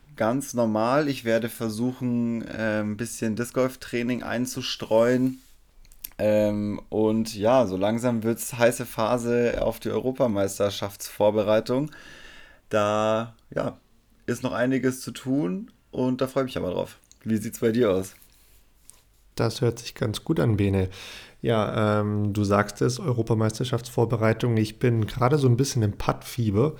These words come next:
Speaker 2: Ähm, hab jetzt die letzten vier Tage, glaub ich, jeden Tag auch schon zweihundertfünfzig Putts gemacht. Das hört sich, äh, ja, ganz gut an und fühlt sich auch ganz gut an, muss ich sagen. Da schaue ich mal, dass es die nächsten Tage genauso weitergeht.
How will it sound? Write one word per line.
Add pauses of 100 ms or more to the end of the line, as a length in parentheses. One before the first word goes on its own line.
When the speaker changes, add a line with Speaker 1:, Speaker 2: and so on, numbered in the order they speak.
(540)
Speaker 2:
Ähm,
hab
jetzt
die
letzten
vier
Tage,
glaub
ich,
jeden
Tag
auch
schon
zweihundertfünfzig
Putts
gemacht.
Das
hört
sich,
äh,
ja,
ganz
gut
an
und
fühlt
sich
auch
ganz
gut
an,
muss
ich
sagen. (500)
Da
schaue
ich
mal,
dass
es
die
nächsten
Tage
genauso
weitergeht.